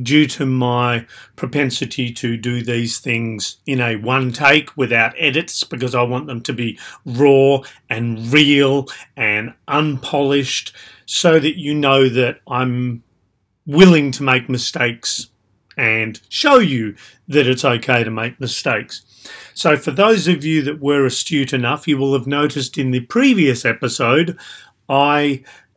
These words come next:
made mention that, of the episode number, and I was out because I'd looked at my notes wrong. So for those of you that noticed,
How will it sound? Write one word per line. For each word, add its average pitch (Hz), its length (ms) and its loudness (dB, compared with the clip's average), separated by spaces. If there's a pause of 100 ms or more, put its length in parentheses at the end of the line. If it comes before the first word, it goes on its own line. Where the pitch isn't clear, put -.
(120)
made 180 440 2
mention 135 720 0
that, - 300 -6
of 123 480 -4
the 127 380 -4
episode 175 480 0
number, 131 300 0
and 123 260 -4
I 151 180 2
was 139 380 0
out 131 480 2 (300)
because 143 300 0
I'd 123 240 0
looked 165 240 0
at 165 100 -8
my 139 160 2
notes 139 400 0
wrong. 107 380 -2
So 127 420 2 (320)
for 165 100 -2
those 185 320 2
of 170 120 0
you 180 180 2
that 151 240 -4
noticed, 165 800 -2